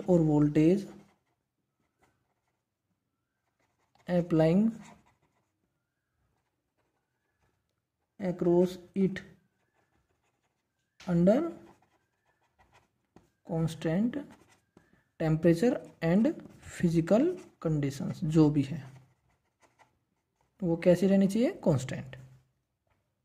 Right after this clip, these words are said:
So, I proportional to क्या है? V।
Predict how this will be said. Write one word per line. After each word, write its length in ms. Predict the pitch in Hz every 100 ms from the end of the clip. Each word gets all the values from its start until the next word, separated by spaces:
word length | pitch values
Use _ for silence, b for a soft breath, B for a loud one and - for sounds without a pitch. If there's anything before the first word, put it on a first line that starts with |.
| _ b b b -
So, 80 | 202 196
I 120 | 202 220
proportional 440 | 220 220 220 226 233
to 80 | 240
क्या 120 | 240
है? 140 | 277 415 - - _ _ _ _ _ _ -
V। 180 | 165